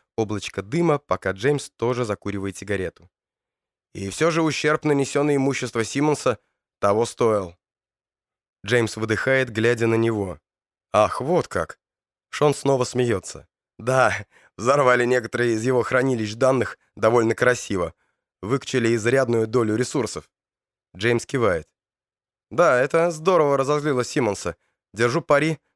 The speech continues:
так он привлечёт больше народа к вашему делу". Голос Джеймса звучит довольно небрежно, но Матильда видит, что он ищет дополнительную информацию. Что-нибудь полезное,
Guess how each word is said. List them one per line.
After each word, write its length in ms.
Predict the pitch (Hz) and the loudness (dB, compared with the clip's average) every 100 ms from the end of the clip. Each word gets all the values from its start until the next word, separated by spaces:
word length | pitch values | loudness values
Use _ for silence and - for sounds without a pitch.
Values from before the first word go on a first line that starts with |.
| _ | _
так 200 | 127 135 | -2 0
он 120 | 139 | 0
привлечёт 440 | 135 139 135 156 135 | 0 -2 0 -2 -2
больше 320 | 123 147 - | 0 0 2
народа 300 | 143 139 143 | 2 2 0
к 80 | 139 | 0
вашему 320 | 123 - 117 | 0 0 0
делу". 340 | 110 90 78 - _ _ _ _ _ _ | 0 -2 -4 -14 _ _ _ _ _ _
Голос 380 | 104 127 113 98 | -4 0 0 0
Джеймса 360 | 135 160 - | -2 -2 -2
звучит 300 | 113 120 151 | -6 -4 -2
довольно 300 | 117 131 143 | 0 2 2
небрежно, 600 | 139 151 156 143 98 87 - _ _ | 0 0 0 0 0 -4 -14 _ _
но 160 | 87 90 | -4 -2
Матильда 400 | 95 - 143 120 | -2 -4 -2 -2
видит, 300 | 120 160 143 | -2 -4 -6
что 200 | - 107 | -4 -2
он 120 | 107 | 0
ищет 260 | 139 - 117 | -2 -4 -8
дополнительную 640 | 123 - 104 98 104 107 | -4 0 0 -2 -4 -2
информацию. 640 | 107 - 131 101 - 80 76 _ _ _ | -2 -2 0 0 -2 -12 -18 _ _ _
Что-нибудь 440 | - 165 160 156 - | -6 -2 -2 -4 -2
полезное, 600 | 170 151 98 92 82 | 0 0 0 -4 -6